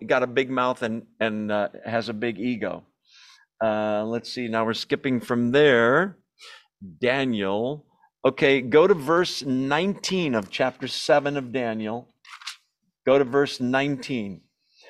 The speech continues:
"Then I wanted to know the true meaning of the fourth beast, which was different from all the others and most terrifying." And it goes on to describe it.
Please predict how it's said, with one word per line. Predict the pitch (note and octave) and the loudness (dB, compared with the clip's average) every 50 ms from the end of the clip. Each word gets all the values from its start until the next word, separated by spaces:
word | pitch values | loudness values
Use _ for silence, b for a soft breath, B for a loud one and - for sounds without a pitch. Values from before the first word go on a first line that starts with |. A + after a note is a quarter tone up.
| b b b - | b b b 2
"Then | D#3 F#3+ A3 | 4 4 6
I | G#3 | 4
wanted | F#3+ F3 F3+ F#3 G3+ G#3+ G#3 G3 E3+ D3 | 4 4 4 4 4 4 2 0 -2 -4
to | D3+ | -4
know | D3+ D#3 D#3+ E3+ F#3 F#3+ F#3+ | -2 0 2 4 4 4 2
the | F3 D3+ D3+ | 2 -2 -4
true | - - - - A#3 B3+ B3 | -4 -4 -4 -2 0 2 2
meaning | G#3+ G3+ A3 A3 G3+ F3 | 2 2 2 2 2 2
of | D3+ C3+ B2 | 0 0 0
the | C3 | -2
fourth | - - - G3 G#3+ - - - - | -4 -2 0 0 0 0 -2 -8 -8
beast, | - C3 A2 G2 - - - | -6 -6 -6 -6 -8 -12 -12
which | G#2+ G#2 - - | -14 -16 -14 -16
was | G#2 F2 | -12 -4
different | - F3 F3+ - E3+ - | -2 -2 0 0 -2 -6
from | - D#3 C3+ C3 | -4 -4 0 0
all | B2+ C3 C3 | 2 2 2
the | C3 C3 | 2 2
others | C3+ C#3 C#3 B2 B2 | 0 0 0 -4 -4
and | A#2 G#2+ | -4 0
most | A#2 D3+ G3+ G#3 - - | 2 2 2 2 -2 -6
terrifying." | - - D#3 F#3+ G#3 - - C3 A2+ A2 G#2+ G#2 G2+ G2+ G2+ _ b b b b b | -2 2 4 4 4 2 2 -2 -2 -2 -2 -6 -8 -12 -16 _ b b b b b
And | A#2+ B2 | -4 -4
it | A2+ | 0
goes | A#2+ A#2+ A2 G#2+ | 0 0 0 0
on | A#2 A2+ A2 | -2 -2 -2
to | A2+ A2 | -4 -6
describe | G#2 A2 - - - B2 A2 G#2 G2+ G2 | -8 -8 -8 -4 0 0 2 2 0 -2
it. | - - | -6 -14